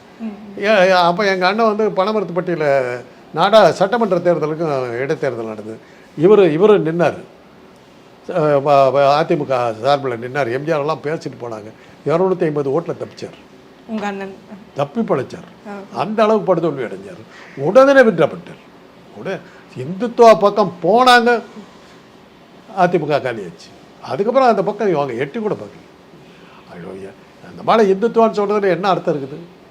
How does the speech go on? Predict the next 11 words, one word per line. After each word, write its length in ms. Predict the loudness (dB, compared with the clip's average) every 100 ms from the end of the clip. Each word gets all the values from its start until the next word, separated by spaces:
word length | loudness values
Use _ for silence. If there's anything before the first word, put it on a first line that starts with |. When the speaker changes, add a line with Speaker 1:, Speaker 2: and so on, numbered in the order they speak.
| -20 -20 -20 -20 -20 -20 -14 -8
Speaker 2:
வ-, 300 | -6 -6 -8 -12 -20 -20 -20 -10
சனாதனுக்கு 540 | -2 2 2 2 2 2
எதிர்ப்பா 420 | 0 0 -2 -2 -6 -16 -20 -20 -14 -2
மு-, 160 | 2
அ-, 540 | 4 6 4 4 2 2
ஐம்பது 300 | 2 2 2
பர்சன்ட் 480 | 0 -2 -2 -2 -2
இருந்த 200 | -2 0 2 2 4 4 2 2
இடஒதுக்கீட்டை 540 | 2 2 0 -4 -4 0
அறுபத்தஞ்சா 580 | 2 2 0 -2 -4 -4
மாத்துச்சு. 440 | -8 -16 -20 -20